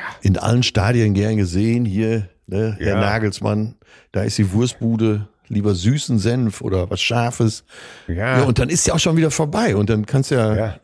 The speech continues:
Speaker 1: Schloss Bellevue, ne, Herr Nagelsmann, gucken Sie mal hier. <laughs>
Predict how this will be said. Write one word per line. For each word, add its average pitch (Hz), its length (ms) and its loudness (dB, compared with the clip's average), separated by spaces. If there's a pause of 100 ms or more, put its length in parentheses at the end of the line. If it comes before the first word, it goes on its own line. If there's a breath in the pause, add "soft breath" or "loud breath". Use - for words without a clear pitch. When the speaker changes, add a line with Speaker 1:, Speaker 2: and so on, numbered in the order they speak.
Speaker 1:
Schloss - 340 0
Bellevue, 123 600 0 (180)
ne, 147 340 -2
Herr 131 140 0
Nagelsmann, 123 540 0
gucken - 180 -6
Sie 104 80 -2
mal 104 140 0
hier. 135 340 0 (1120 loud breath)
<laughs> - 100 0